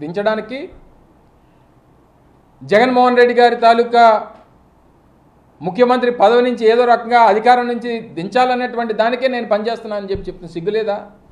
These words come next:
మళ్ళీ అంటాడు ఎన్టీ రామారావు గారు పార్టీ పెట్టినప్పుడు వేరు, ఎనభై మూడులో ఇంకో పార్టీ లేదు,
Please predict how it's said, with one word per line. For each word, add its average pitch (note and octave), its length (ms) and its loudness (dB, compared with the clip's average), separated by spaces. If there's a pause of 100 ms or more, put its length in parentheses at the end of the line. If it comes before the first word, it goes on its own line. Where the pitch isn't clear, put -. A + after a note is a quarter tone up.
(2250)
మళ్ళీ F#3 240 -2
అంటాడు A3 260 0 (120)
ఎన్టీ G3+ 240 0
రామారావు G#3+ 340 2
గారు G#3 160 0
పార్టీ F#3+ 240 0
పెట్టినప్పుడు G3+ 380 -6
వేరు, G3+ 220 -2 (1400)
ఎనభై G#3 320 0
మూడులో G#3 260 -2
ఇంకో G3 120 -4 (100)
పార్టీ F#3 300 2
లేదు, G#3 220 -2